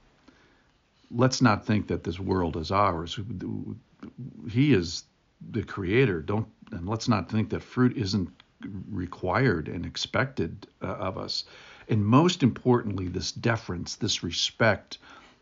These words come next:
to the authority, power of God. Let's respect the Son. Let's respect that he is creator. Lord, you made the earth.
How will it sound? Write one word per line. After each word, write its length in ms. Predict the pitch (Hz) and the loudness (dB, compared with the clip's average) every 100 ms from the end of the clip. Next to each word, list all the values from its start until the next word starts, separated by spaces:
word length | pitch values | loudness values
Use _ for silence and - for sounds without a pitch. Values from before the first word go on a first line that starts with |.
| _ | _
to 120 | - | -4
the 220 | 95 92 - | -2 0 -2
authority, 640 | - - 131 113 92 87 | -4 4 6 6 4 -2
power 600 | - 110 107 101 90 80 - - - - | 2 8 8 8 2 -4 -10 -20 -20 -12
of 280 | - 92 107 | -2 -2 0
God. 360 | 110 101 98 80 | 2 4 2 0
Let's 280 | 98 135 - | -2 -2 -2
respect 680 | 82 - - 113 131 - | -2 -4 0 -2 -2 -8
the 100 | - | -8
Son. 420 | - 104 120 104 | -4 0 0 0
Let's 240 | 92 110 - | -2 -4 -6
respect 520 | 87 - - 117 - | -6 -4 0 0 0
that 100 | 85 | -6
he 200 | 92 117 | 0 2
is 140 | 110 | 2
creator. 840 | - - 82 82 104 123 127 87 85 - - - - _ - | -2 -10 -10 -6 2 4 4 2 -6 -14 -20 -20 -20 _ -2
Lord, 260 | 110 117 | 2 4
you 80 | 110 | 4
made 380 | 107 107 135 135 | 4 6 6 6
the 180 | 104 - | 0 -2
earth. 520 | 107 139 123 - - | 0 2 2 -2 -16